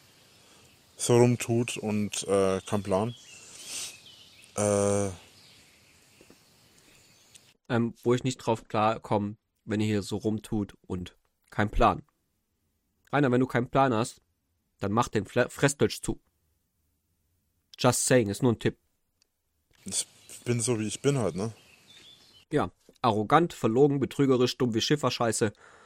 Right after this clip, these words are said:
Speaker 2: Ne?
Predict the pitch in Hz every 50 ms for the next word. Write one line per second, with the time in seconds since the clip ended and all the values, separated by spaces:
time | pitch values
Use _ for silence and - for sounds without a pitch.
0 | - _ _ _ _ _ _ _ _ _ _ _ _ _ _ _ _ _ _ _
1 | _ _ _ _ _ _ _ _ _ _ _ _ _ _ _ _ _ _ _ _
2 | _ _ _ _ _ _ _ _ - - 113 117 120